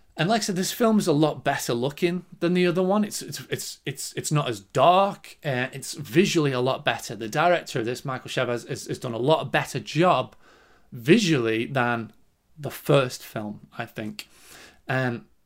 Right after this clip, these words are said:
however, the director and the writers of this film have mainly worked on music videos and shorts and T V shows. And that shows.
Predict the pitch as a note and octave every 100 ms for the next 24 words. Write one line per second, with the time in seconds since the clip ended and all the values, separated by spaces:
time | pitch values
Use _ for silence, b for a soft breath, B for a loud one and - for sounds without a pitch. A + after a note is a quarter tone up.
0 | _ - - C#3 A#2+ D#3+ C3+ G#2+ - _
1 | _ _ _ _ _ _ _ _ _ _
2 | _ _ B2 - C3 B2 D3 G#3 - -
3 | G#2+ - _ _ _ C3 C#3 C3+ B2+ B2
4 | D3+ F3+ - G2+ A2+ - - _ _ -
5 | A#2 A2 A2 - A#2+ G#2 G#2 - b b
6 | b b - A#2+ B2+ C#3 E3+ F3 E3+ C#3+
7 | A#2+ A#2+ - A#2+ A2+ B2+ D#3+ D#3 C#3+ C3
8 | C3 B2 A#2+ G#2 - A#2 A2+ - A#2 G#2+
9 | A#2 A2 B2+ C3 - - C#3 - b b
10 | b b - C3 C3+ A#2+ C3 B2 - -
11 | - A#2 A2 G#2 B2 -